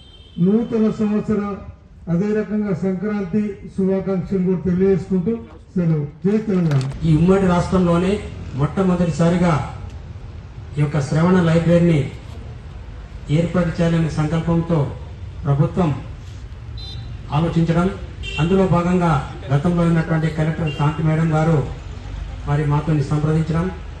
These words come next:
Speaker 2: అప్పుడు వెంటనే ఈ యొక్క బిల్డింగ్ కొరకు మరి ల్యాండ్ కేటాయించడం, దాని తర్వాత మన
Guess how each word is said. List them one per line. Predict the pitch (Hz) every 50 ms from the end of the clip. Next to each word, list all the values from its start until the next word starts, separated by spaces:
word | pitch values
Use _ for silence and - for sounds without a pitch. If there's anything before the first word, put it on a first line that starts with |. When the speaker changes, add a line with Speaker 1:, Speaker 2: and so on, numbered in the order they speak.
| - - - - - 143
Speaker 2:
అప్పుడు | 143 - 185 185 175 156 139 - - 123 135
వెంటనే | 143 160 160 175 180 180 170 143 123 - - - - - - - - - - - - - - - - - - - - - - - - - 147
ఈ | 156
యొక్క | 156 151 170 160 147 139 - -
బిల్డింగ్ | 147 156 160 175 185 180 170
కొరకు | 170 165 160 - 170 151 131 - - - - - - - - - - - - - - - - - - - - - - - - -
మరి | - 147 135 135 135
ల్యాండ్ | 147 156 156 151 -
కేటాయించడం, | 151 147 147 160 165 165 - 160 170 180 185 185 - - - - - - - - - - - - - - -
దాని | 139 143 139 143
తర్వాత | 151 160 160 175 180 - 165 151 135 120 - - - - - - - - -
మన | 147